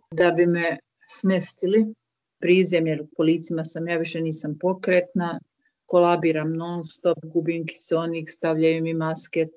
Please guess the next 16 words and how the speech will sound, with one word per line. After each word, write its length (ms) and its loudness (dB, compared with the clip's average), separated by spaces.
Uglavnom, 640 4
prespavala 800 2
sam 220 -6
tu 120 -6
noć 280 -4
u 60 -2
Užičkoj 440 -4
bolnici. 640 0
Tradan 440 2
ujutru, 400 0
e, 40 2
sam 220 -6
pozvala 600 2
covid 220 4
ambulantu, 720 -6
pošto 400 0